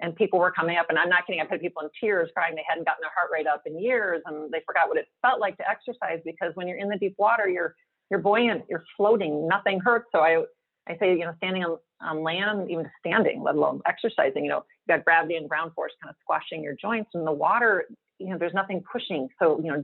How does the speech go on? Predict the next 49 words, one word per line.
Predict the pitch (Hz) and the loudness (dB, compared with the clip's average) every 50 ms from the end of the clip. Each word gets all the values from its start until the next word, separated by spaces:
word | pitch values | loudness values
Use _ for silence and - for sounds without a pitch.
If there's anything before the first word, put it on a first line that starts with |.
| - - | -2 0
joints, | 214 220 214 185 170 - - | 2 4 4 2 2 0 -4
there's | 156 151 - | -10 -6 -4
so | 202 | -4
much | 190 190 - - - | -4 -4 -6 -12 0
freedom | - 208 208 208 190 170 160 156 | 4 4 6 6 6 4 4 2
and, | - 156 147 151 147 - - - - - - _ _ _ _ | 2 2 2 2 2 -2 -8 -16 -20 -20 -20 _ _ _ _
and | - 160 151 147 147 | 0 2 2 2 2
just | 160 165 165 - - | 0 -2 -2 0 2
ease | 196 196 208 202 185 170 165 151 135 - 165 | 6 6 8 8 8 8 8 6 4 2 0
and, | 160 147 151 147 143 - 160 | 0 2 2 0 0 0 0
and | 165 156 | 2 4
lack | 151 156 156 170 180 196 - - - _ | 6 6 6 6 4 4 2 -2 -6 _
of | - 156 151 - _ - - | -4 -4 -4 -6 _ -16 -12
pain. | 156 135 139 - 135 143 - | -12 -10 -8 -8 -10 -4 -2
So | 165 156 | 0 2
that's | 170 175 175 175 - | 4 2 2 2 0
what | 190 - | 0 2
really | 160 180 190 185 175 | 4 4 6 6 6
the | 160 160 | 4 4
whole | 160 165 151 151 151 - _ _ _ _ _ _ - | 4 2 0 0 -4 -6 _ _ _ _ _ _ -4
premise | - 180 175 170 160 165 - 156 | -2 -2 -2 -2 -4 -6 -8 -10
of | 156 - | -10 -6
fluid | - 180 165 151 | 0 0 2 2
running | 143 160 165 180 170 143 | 2 2 0 0 -2 -4
is | 156 151 - _ _ _ | -6 -6 -8 _ _ _
work | - 143 175 202 - - | -2 2 2 2 4 2
on. | 151 - 151 | 0 0 0
It's | 160 156 - 156 151 | -4 -8 -8 -10 -8
really, | - 247 - - 202 - - _ _ _ | -6 -6 -4 -4 -6 -8 -10 _ _ _
it's | - 165 - 170 | -8 -6 -2 2
either | 165 214 262 269 254 214 190 | 6 6 8 8 8 6 6
as | 165 156 - - - - | 4 0 -6 -12 -4 0
hard | - 160 175 190 220 | 4 4 6 6 6
as | 220 202 | 4 4
you | 214 202 | 2 -2
wanna | 202 202 196 180 170 | -2 -4 -4 -4 -6
make | 160 165 165 - | -8 -10 -8 -8
it. | 277 349 - - | -10 -10 -8 -8
We | 170 170 165 | -6 -6 -4
have, | 185 156 156 156 156 156 - _ _ _ _ _ _ _ _ _ _ _ | -2 -2 -2 -2 -4 -10 -16 _ _ _ _ _ _ _ _ _ _ _
we | - 156 | -16 -14
have | 156 156 - - - | -14 -12 -14 -10 -4
eighty-year-olds | - 147 147 160 170 185 202 214 220 240 247 | -2 -2 0 2 2 2 4 2 2 2 2
that | 226 220 214 | 2 4 6
do. | 226 214 | 4 6
We | 185 | 6
actually | 165 165 - - 156 | 4 2 2 0 -2
have | 156 | -2
a | - | -2